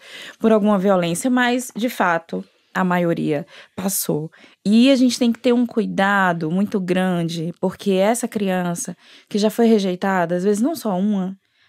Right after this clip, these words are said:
mas duas, três vezes, né? Já, assim, idas e vindas, eu preciso ter um cuidado muito maior. Por isso eu preciso entender que a adoção é diferente. É, tem muitas pessoas que têm o discurso, "Não, é tudo igual, filho é filho."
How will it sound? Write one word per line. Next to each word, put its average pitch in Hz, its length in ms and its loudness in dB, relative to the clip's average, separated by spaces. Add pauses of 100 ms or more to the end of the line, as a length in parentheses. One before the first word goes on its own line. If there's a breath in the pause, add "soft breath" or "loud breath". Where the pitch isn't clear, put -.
mas 202 180 0
duas, 202 400 0
três 214 420 0
vezes, 185 600 0
né? 208 260 2
Já, 190 240 0
assim, 170 340 -4 (300 soft breath)
idas 226 280 4
e 196 60 2
vindas, 185 640 2 (340 loud breath)
eu 214 120 -2
preciso 247 360 0
ter 247 120 0
um 247 100 2
cuidado 226 400 2
muito 226 300 2
maior. 240 500 2 (420 loud breath)
Por 254 160 4
isso 370 360 4
eu - 20 0
preciso 233 400 0
entender 180 640 0
que - 140 -4
a - 20 2
adoção 214 720 2
é 247 100 4
diferente. 240 760 -2 (680 soft breath)
É, 196 240 0 (340)
tem 240 140 2
muitas 277 240 2
pessoas 240 200 -2
que - 40 -10
têm 262 100 4
o 240 60 4
discurso, 226 460 -2
"Não, 220 180 2
é 208 80 0
tudo 269 160 0
igual, 180 400 0
filho 233 300 0
é 302 100 2
filho." 165 580 -4